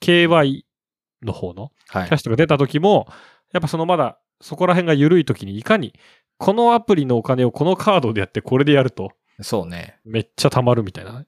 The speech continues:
Speaker 1: やってる人は多いよね。
Speaker 2: いや、だから、ポイ活はね、しないつもりがね、クレカに振り回されてんすよ。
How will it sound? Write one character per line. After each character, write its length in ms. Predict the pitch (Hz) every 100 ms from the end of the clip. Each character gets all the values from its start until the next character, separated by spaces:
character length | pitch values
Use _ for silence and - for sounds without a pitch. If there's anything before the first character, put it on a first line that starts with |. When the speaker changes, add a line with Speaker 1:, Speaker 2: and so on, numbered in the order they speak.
| -
Speaker 1:
や 120 | 135
っ 20 |
て 160 | - 156
る 20 |
人 160 | 156
は 80 | 113
多 160 | 98 113
い 80 | 80
よ 100 | 82
ね。 320 | 123 151 - _
Speaker 2:
い 40 |
や、 200 | 92 82
だ 100 | 85
か 140 | 87 87
ら、 180 | 82 85
ポ 180 | - 92
イ 60 |
活 720 | 87 95 - - 95 92 92 92
は 140 | 92
ね、 420 | 95 104 95 85 -
し 220 | - -
な 160 | 101 117
い 100 | 113
つ 160 | -
も 140 | 110 113
り 80 |
が 140 | 107 104
ね、 320 | 110 98 87
ク 140 | - 110
レ 80 |
カ 160 | 120 131
に 80 | 123
振 140 | -
り 100 | 120
回 140 | 147 143
さ 100 | 135
れ 80 |
て 100 | -
ん 80 | 80
す 80 | -
よ。 220 | - 101